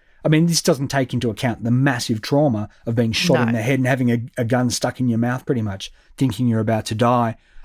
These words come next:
Speaker 1: Um, so the appeal was denied, and the executive,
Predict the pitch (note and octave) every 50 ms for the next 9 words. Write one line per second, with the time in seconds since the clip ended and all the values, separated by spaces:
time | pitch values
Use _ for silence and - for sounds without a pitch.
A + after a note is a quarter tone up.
0 | - - C#3 C3 C3 C#3 - - D3 C3+ C#3 C#3 C3+ C3 - - D#3 D#3+ D#3 D3+
1 | C#3+ - - B2 B2 B2+ A#2+ - - B2 A#2 A#2 A#2 A#2+ B2 B2 A#2+ A#2+ A#2+ -
2 | - _ _ _ _ _ _ _ - C3 B2+ B2+ B2 A#2+ B2 B2 A#2+ A2 G2+ G#2+
3 | D3+ E3+ - - D#3 B2+ A#2+ A#2+ A#2 A2 -